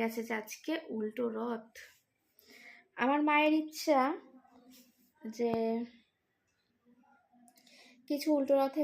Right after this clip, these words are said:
গাছ নিয়ে আসি, মা সুন্দর করে জানলায় সাজিয়ে রাখবে, কিছু ছাদে।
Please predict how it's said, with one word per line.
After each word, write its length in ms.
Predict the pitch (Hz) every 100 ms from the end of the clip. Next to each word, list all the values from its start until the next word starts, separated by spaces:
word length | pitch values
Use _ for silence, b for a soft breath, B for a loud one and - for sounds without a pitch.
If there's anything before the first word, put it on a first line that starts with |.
| 262
গাছ 240 | 220 226 226 - - -
নিয়ে 220 | 220 220 214
আসি, 220 | 214 254 302 302 _ _ _ _ b b b -
মা 100 | 247
সুন্দর 500 | 240 269 269 269 285 285 285
করে 180 | 269 262
জানলায় 360 | 247 233 233 233 240
সাজিয়ে 320 | 226 240 233
রাখবে, 380 | 226 226 233 269 311 _ b b b b b
কিছু 220 | - 233 233
ছাদে। 320 | 233 233 220